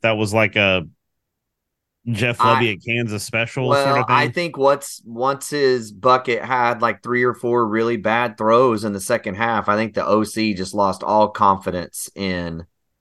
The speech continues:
Speaker 2: really letting him push it down the field and do anything with it. They
Speaker 1: Well
Speaker 2: kept trying to do, like, the R P O thing, and it was like, you've done R P O on first down, like, every drive. Like,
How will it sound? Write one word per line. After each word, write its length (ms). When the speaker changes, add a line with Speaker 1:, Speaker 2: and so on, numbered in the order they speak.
Speaker 2:
really 420
letting 320
him 200
push 280
it 80
down 240
the 80
field 420
and 140
do 220
anything 400
with 260
it. 160
They 80
Speaker 1:
Well 140
Speaker 2:
kept 180
trying 200
to 40
do, 160
like, 180
the 100
R 260
P 260
O 200
thing, 480
and 100
it 80
was 140
like, 220
you've 120
done 180
R 220
P 200
O 100
on 120
first 280
down, 340
like, 340
every 440
drive. 480
Like, 280